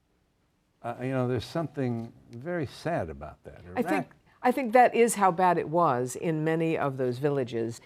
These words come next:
Speaker 2: Here's what's so interesting about Syria, of course. It is a mosaic, and so you, there's always a sectarian element to this. The people who are going to northern Iraq are Kurds, and they're moving to a place that is predominantly Kurdish.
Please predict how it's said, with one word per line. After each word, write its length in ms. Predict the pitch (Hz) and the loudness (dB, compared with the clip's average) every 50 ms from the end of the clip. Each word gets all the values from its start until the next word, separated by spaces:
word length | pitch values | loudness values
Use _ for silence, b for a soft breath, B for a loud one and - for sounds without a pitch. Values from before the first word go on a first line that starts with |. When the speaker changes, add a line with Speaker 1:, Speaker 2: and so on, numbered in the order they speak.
| B B B | B B B
Speaker 2:
Here's 220 | B - 320 320 349 | B -6 -6 -4 -4
what's 160 | 330 - - | -6 -4 -2
so 120 | 254 - - | -4 -2 -2
interesting 480 | 208 202 - 208 175 - - 165 147 135 | -2 -2 -2 -4 -8 -6 -6 -6 -6 -4
about 260 | 131 139 131 - - | -4 -4 -6 -6 -6
Syria, 420 | - - 175 170 160 139 123 - | -8 -6 -2 0 0 0 -2 -4
of 140 | - 120 - | -6 -12 -12
course. 320 | - - 135 123 165 - | -8 -4 -2 -2 -2 0
It 160 | - 202 185 - | 0 0 0 2
is 260 | - 254 247 240 220 | 4 4 4 6 4
a 60 | 214 | 2
mosaic, 720 | 185 156 135 127 120 - 127 101 67 65 - - _ - | 2 2 0 -2 -2 -2 -4 -4 -4 -6 -10 -14 _ -8
and 240 | - - 160 165 160 | -4 -2 -2 -2 -2
so 400 | - - 208 202 185 180 175 175 B B B B B B _ | -2 0 4 4 6 4 4 2 B B B B B B _
you, 240 | 196 196 190 - - | -4 -4 -4 -4 0
there's 280 | 180 208 202 196 180 | 2 2 2 2 2
always 800 | - - 214 226 233 233 240 240 220 202 190 185 185 180 170 - | 2 4 6 8 10 10 10 10 8 8 8 6 6 6 4 4
a 180 | - - 180 175 | 2 2 2 2
sectarian 680 | - - 202 - - - - 208 196 190 180 170 170 - | 2 -2 -4 -6 -6 -6 -2 0 0 2 2 0 0 -2
element 380 | - 175 175 175 160 143 147 - | -2 0 0 0 -2 -4 -6 -6
to 120 | - 151 | -8 -4
this. 240 | - 117 123 - B B B B B | -4 -4 -6 -6 B B B B B
The 80 | - 196 | -16 -8
people 340 | - - 269 262 269 269 214 | -2 -2 -2 0 0 -2 0
who 160 | 214 240 202 | 2 2 2
are 100 | 202 190 | 2 2
going 380 | 170 170 190 190 208 208 208 208 | 4 6 6 6 6 4 2 -2
to 120 | - 202 | -4 -4
northern 400 | 185 175 170 170 165 170 165 160 | -2 0 0 -2 -2 -2 -4 -4
Iraq 420 | 165 156 143 135 135 139 - - _ - | -2 -2 -2 -2 -2 -4 -4 -10 _ -6
are 100 | 143 143 | -6 -6
Kurds, 680 | - - - - - 240 226 214 214 208 190 190 - b b b b b b | -6 -8 -12 -2 2 2 4 4 4 2 0 -2 -10 b b b b b b
and 160 | - 170 170 170 | -2 0 0 0
they're 120 | 170 165 | 0 0
moving 400 | 170 175 190 190 180 196 190 185 | 2 2 2 2 2 2 0 0
to 160 | 185 - 175 165 | -2 -2 -2 -2
a 60 | 156 | -2
place 420 | 156 - - 170 165 165 156 - | -2 -4 0 0 0 0 0 -2
that 160 | - 175 147 | -6 -4 -4
is 100 | 156 147 | -4 -6
predominantly 800 | - _ - 156 139 147 160 147 147 151 151 - - 139 139 135 - _ | -6 _ -6 -6 -2 0 -2 0 0 -4 -6 -8 -8 -8 -8 -8 -10 _
Kurdish. 640 | - - - - 127 113 120 110 - - - - | -16 -14 -10 -10 -10 -10 -10 -16 -18 -20 -20 -20